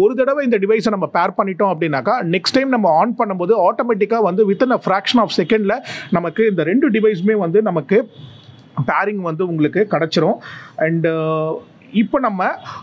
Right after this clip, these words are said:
அந்த ஸ்டேஜஸை வந்து நம்ம பார்க்கலாம். இப்போ நம்ம, uh, இந்த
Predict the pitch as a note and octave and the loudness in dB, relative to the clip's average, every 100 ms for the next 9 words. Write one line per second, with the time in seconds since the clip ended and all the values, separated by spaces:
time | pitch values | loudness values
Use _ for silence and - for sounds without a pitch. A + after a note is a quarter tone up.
0 | - F#3+ F#3 E3+ - A#3+ A#3+ A3 G3 D#3+ | -2 0 0 -2 0 0 0 0 0 0
1 | G3+ F3 D3+ A#2 D#3 C3+ A#2+ - - - | -2 0 -2 0 -2 0 -2 -2 -8 -18
2 | - - - - - - - - - B3 | -16 -14 -16 -16 -6 -2 -2 0 0 0
3 | A#3+ G#3 B3+ C4 - - - - - - | 2 2 0 -4 -12 -20 -20 -18 -18 -18
4 | - F3+ F3 F3 F3 - - G3+ | -2 2 4 4 2 0 -4 0